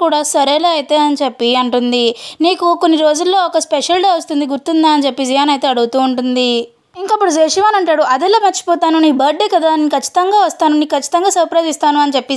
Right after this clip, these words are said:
జేషువాన్ అయితే జియాన్తో అంటూ ఉంటాడు. ఇంకా జేషువాన్ అయితే వాళ్ళ ప్రొఫెసర్ పిలుస్తూ ఉంటారు. ఇంకా జేషువాన్ అయితే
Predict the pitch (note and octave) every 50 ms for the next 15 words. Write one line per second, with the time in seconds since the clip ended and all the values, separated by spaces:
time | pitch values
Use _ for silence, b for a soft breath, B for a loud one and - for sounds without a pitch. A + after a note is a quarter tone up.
0 | B3 C#4 C#4 C#4 - E4+ E4+ D4+ C4+ B3+ - C4 B3 B3 C4+ C4 B3+ B3+ C#4+ C#4+
1 | C4+ B3 A3+ B3+ C4 C4 C4 A#3+ B3 B3 A#3+ A#3+ A#3 A#3 A3+ A#3+ - _ _ _
2 | _ _ _ F#4 F#4 - F#4 D4+ E4+ E4+ E4 - G4 G4+ G#4 G4+ G4 F4+ F#4 E4
3 | E4+ E4+ E4+ F4 D#4+ - D#4+ C#4+ F#4 - - D#4+ D4+ C#4+ - - E4 D#4+ D#4 D#4
4 | D4 C4+ D4+ D4 D4 D4+ D4 C#4+ D#4 D4+ C#4 D4 D4 C4+ - F4 F4+ G4+ G4+ G4
5 | F4 D#4 C4+ C#4+ C#4